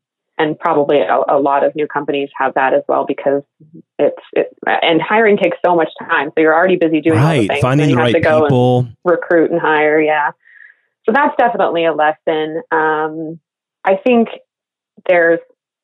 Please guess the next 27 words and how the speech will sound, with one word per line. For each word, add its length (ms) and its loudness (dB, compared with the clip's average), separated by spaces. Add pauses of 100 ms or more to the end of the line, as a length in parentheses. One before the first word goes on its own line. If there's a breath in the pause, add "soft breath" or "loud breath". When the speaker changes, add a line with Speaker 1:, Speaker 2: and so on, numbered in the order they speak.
(140)
Speaker 1:
also 580 2
a, 500 0 (420)
for 100 -4
me 320 -2
in 100 -6
particular, 760 0 (440)
a 100 0
level 520 2
of 460 2 (800)
like, 180 -4
don't 280 0
sweat 180 0
the 120 -2
small 280 -2
stuff 240 2 (100)
that 160 0
I 80 0
Speaker 2:
Sure. 160 -2
Speaker 1:
probably 400 0
could 100 -6
have 160 -6
learned 280 0
a 80 0
little 280 2
earlier. 500 2
Like, 120 -2 (140)
every, 500 0